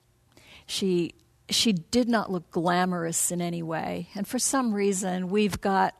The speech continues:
the idea that to be able to sing, you need to look glamorous, which is a pretty ridiculous idea.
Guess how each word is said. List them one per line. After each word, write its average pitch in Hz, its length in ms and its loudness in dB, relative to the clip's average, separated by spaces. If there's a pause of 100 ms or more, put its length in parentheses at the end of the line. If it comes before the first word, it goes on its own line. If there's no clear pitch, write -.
the 196 160 2
idea 180 720 0 (380)
that 202 220 0
to 196 260 -2 (160)
be 220 140 4
able 208 220 4
to 185 100 -2
sing, 180 920 -2
you 208 180 -2
need 208 180 0
to 214 100 -4
look 196 220 -2
glamorous, - 920 -2 (380)
which 233 220 0
is 208 300 -2
a - 60 -4
pretty 247 280 -4
ridiculous 160 720 -4
idea. 175 540 -4